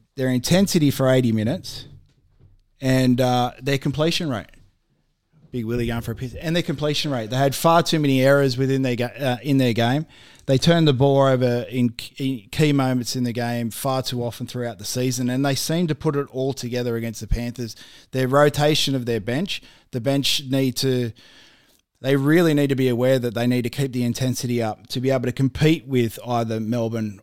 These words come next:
or Penrith, um, and obviously to get through, through Manly, get through Manly first. So it's the in-, not, not, not much needs to change from, uh, from the Pen-, the Penrith game. It's just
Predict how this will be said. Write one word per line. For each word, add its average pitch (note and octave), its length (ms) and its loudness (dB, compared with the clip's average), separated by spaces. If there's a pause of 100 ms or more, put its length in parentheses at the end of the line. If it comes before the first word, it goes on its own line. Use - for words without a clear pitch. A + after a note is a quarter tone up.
or B2 140 -6
Penrith, B2 560 -4 (140)
um, A#2 440 -6
and C3 160 -4
obviously B2+ 460 -2
to A#2+ 60 -6
get A#2+ 200 -6
through, A#2 360 -4 (400)
through A#2+ 200 -2
Manly, A2+ 460 -2 (480)
get C3 160 -6
through C3 140 0
Manly A#2 300 0
first. A#2+ 380 -2
So B2 240 -2 (1400)
it's D#3+ 240 -2
the F3+ 140 2
in-, E3+ 520 -6
not, F3+ 360 -2
not, F#3+ 220 -8 (760)
not E3 160 -2
much D#3+ 260 0
needs C#3+ 240 0
to C3 80 -4
change C3 360 -2
from, A#2+ 240 -6
uh, A2+ 320 -8 (100)
from A#2+ 240 -6
the A2 60 -8
Pen-, B2 240 -6 (180)
the C3 160 -10
Penrith C3 360 -6
game. A#2+ 320 -4
It's G#2+ 140 -4
just - 380 -4